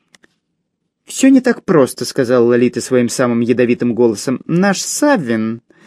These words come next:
решил жениться на лягушке и нашёл невесту. Но она не хочет становиться красавицей". "Опять савинские завирушки", — возмутилась Ванесса.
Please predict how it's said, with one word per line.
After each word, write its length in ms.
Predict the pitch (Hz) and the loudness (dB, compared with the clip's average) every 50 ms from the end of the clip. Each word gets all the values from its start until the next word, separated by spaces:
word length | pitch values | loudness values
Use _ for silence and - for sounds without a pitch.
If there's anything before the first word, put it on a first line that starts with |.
| - _ - | -20 _ -4
решил 500 | 143 143 180 208 202 - - 247 220 185 | 0 2 2 2 2 0 0 2 2 2
жениться 720 | 143 151 185 226 220 214 190 151 - - - - - 123 | 2 2 2 2 4 4 2 2 0 -2 -8 -4 -2 0
на 140 | 131 135 131 | 0 2 2
лягушке 640 | 135 143 151 220 247 254 - - - - 117 113 - | 0 0 0 0 -2 -2 -4 -8 -10 -6 -6 -6 -4
и 180 | - - 151 | -2 0 0
нашёл 420 | 151 156 151 156 - - 226 240 233 | 0 0 -2 -2 -2 -2 0 0 2
невесту. 840 | 226 220 214 175 120 104 98 90 - - - _ - 98 92 85 _ _ _ _ _ _ _ _ _ _ _ _ _ _ _ _ _ _ _ _ _ _ _ _ - | 2 2 0 0 0 -2 -2 -4 -4 -8 -16 _ -10 -8 -8 -10 _ _ _ _ _ _ _ _ _ _ _ _ _ _ _ _ _ _ _ _ _ _ _ _ -2
Но 220 | - 185 208 247 254 | 0 4 4 6 6
она 400 | 247 233 254 302 339 349 320 - _ - | 8 8 8 8 8 6 4 2 _ 2
не 180 | - 240 285 294 | 4 6 6 6
хочет 480 | 277 - - 240 262 269 - - 269 - | 4 2 2 2 2 2 2 -2 -4 -4
становиться 720 | - - - 208 170 175 165 151 160 196 190 - - 240 | -4 -4 -2 0 2 4 4 4 2 2 0 -2 -4 -2
красавицей". 920 | - 233 208 196 - - - 131 107 101 95 98 - - - - 92 92 _ _ _ _ _ _ _ _ _ _ _ _ _ _ _ _ _ _ _ _ _ _ - | 0 0 0 0 -2 -2 0 0 2 2 0 -2 -4 -6 -8 -6 -8 -8 _ _ _ _ _ _ _ _ _ _ _ _ _ _ _ _ _ _ _ _ _ _ -6
"Опять 720 | - 156 160 165 160 - - 254 285 294 285 - - - _ _ _ _ _ _ _ _ _ _ - | -2 -2 -2 -2 -2 0 2 2 2 2 -2 -6 -20 -20 _ _ _ _ _ _ _ _ _ _ -16
савинские 800 | - - - 180 151 143 127 135 135 127 - - - 156 143 135 | -10 -6 -2 0 2 2 2 2 0 -2 -4 -6 -2 0 0 0
завирушки", — 680 | 123 135 139 135 147 139 131 127 117 - - - 139 | 2 0 2 2 4 4 2 2 0 -4 -6 -4 -4
возмутилась 600 | 123 117 131 120 131 135 123 - 139 135 123 - - | -2 -2 -2 0 0 -2 -2 0 -2 -2 -2 -2 -2
Ванесса. 580 | 127 131 131 131 131 127 - - - 139 131 | -2 0 0 0 0 -2 -4 -6 -8 -10 -10